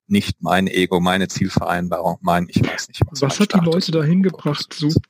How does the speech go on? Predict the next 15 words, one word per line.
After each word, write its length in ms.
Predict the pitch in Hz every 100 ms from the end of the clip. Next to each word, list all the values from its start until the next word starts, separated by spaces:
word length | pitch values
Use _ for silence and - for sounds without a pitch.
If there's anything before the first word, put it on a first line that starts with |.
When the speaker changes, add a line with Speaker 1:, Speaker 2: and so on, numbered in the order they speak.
| -
Speaker 2:
äh, 240 | 233 175
nicht 300 | 156 180 190
so 160 | - 160
zu 140 | -
denken? 540 | 151 156 143 131 117 - _ _
Und 360 | 202 147 135 123
was 180 | 143 -
bringt 280 | 175 175
die 80 | 170
Leute 320 | 160 160 170
dann 180 | 151 147
dahin, 560 | 147 139 151 175 170 - _ _ -
anders 360 | 151 151 127
zu 80 | -
denken? 440 | 123 - - 135